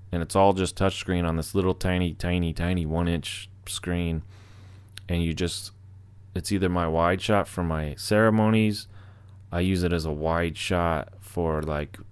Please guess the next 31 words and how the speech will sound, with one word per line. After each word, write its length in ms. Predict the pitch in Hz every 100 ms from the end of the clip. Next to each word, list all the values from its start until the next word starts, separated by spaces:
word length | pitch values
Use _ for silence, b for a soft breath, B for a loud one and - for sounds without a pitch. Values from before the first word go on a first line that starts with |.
| - -
the 140 | 85
photo 520 | 80 - - 85 85 85
session 640 | - 87 85 - 87 85
stuff. 760 | - - 90 87 82 - - - b b b b b b -
Uh, 500 | 82 78 76 76 71 -
I 100 | 82
use 220 | 82 80
it 80 | 80
as 120 | 78
a 60 |
gimbal 600 | - - 101 98 98 98
for, 220 | 90 - 82
like, 240 | 80 80 - -
first 400 | - 92 85 -
dances, 720 | 90 98 95 101 101 101 92
and 80 | 82
I 80 |
just 260 | 80 80 - - - -
walk 320 | 78 85 -
around 440 | 87 87 98 101 104
him, 200 | 107 95
and 80 |
all 120 | 80 87
I 60 |
have 160 | 90 87
is 80 | 80
this 160 | -
little 220 | 98 95
thing 280 | 82 95 98
on 220 | 101 101
me. 240 | 104 104